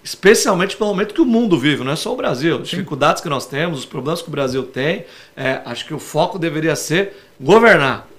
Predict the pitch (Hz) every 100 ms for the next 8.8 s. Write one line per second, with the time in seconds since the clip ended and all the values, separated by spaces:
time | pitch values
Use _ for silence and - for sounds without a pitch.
0 | - - 185 202 196 - 151 127 101 -
1 | - 120 113 123 113 135 151 147 - _
2 | - - 131 120 117 143 147 98 - _
3 | 123 123 131 - 127 135 143 147 147 156
4 | 151 143 123 139 156 175 - 165 160 151
5 | 160 175 151 147 170 175 156 156 165 165
6 | 170 - 185 - - 180 160 165 226 -
7 | - - - 139 95 - 185 240 240 -
8 | - - - 196 160 151 - -